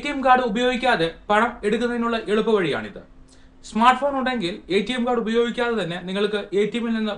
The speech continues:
പണം എടുക്കാം. അതായത് എ ടി എം കാർഡ് മറന്നുപോയാൽ പോലും നിങ്ങളുടെ ഫോണിലുള്ള യു പി ഐ ആപ്പ് വഴി എ ടി എമ്മിൽ നിന്ന് പണം പിൻവലിക്കാം. National Payment Corporation of ഇന്ത്യയാണ് ഈ സേവനം അവതരിപ്പിച്ചത്. ഡെബിറ്റ് കാർഡ് ഇല്ലാതെ എ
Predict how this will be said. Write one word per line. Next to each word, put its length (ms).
പണം 220
എടുക്കാം. 280
അതായത് 260
എ 100
ടി 80
എം 140
കാർഡ് 240
മറന്നുപോയാൽ 520
പോലും 300
നിങ്ങളുടെ 340
ഫോണിലുള്ള 380
യു 220
പി 80
ഐ 40
ആപ്പ് 240
വഴി 180
എ 120
ടി 140
എമ്മിൽ 180
നിന്ന് 180
പണം 220
പിൻവലിക്കാം. 480
National 360
Payment 400
Corporation 460
of 60
ഇന്ത്യയാണ് 420
ഈ 100
സേവനം 420
അവതരിപ്പിച്ചത്. 600
ഡെബിറ്റ് 240
കാർഡ് 200
ഇല്ലാതെ 260
എ 20